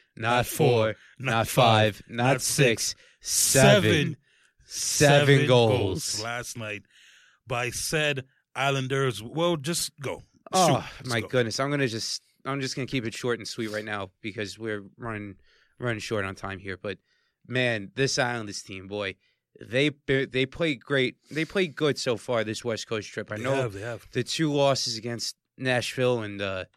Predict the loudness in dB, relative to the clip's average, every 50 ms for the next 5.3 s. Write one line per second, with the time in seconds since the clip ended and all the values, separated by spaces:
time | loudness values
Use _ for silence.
0 | _ _ _ _ _ _ _ _ _ _ _ _ _ _ -6 -2 -2 -2 -2 -2
1 | -6 -8 -10 -6 -2 0 2 2 0 0 -2 -6 -6 -6 -6 -8 -12 _ -20 -20
2 | -20 -20 -20 -20 -10 -4 -2 -2 0 0 -2 -4 -6 -8 _ _ _ _ _ _
3 | _ _ _ _ _ _ _ _ _ _ -2 0 0 2 0 -2 -4 _ _ -8
4 | -6 -4 -2 0 -2 -2 -4 _ _ _ _ _ _ -4 0 2 4 4 4 2
5 | 0 -2 -2 -2 -2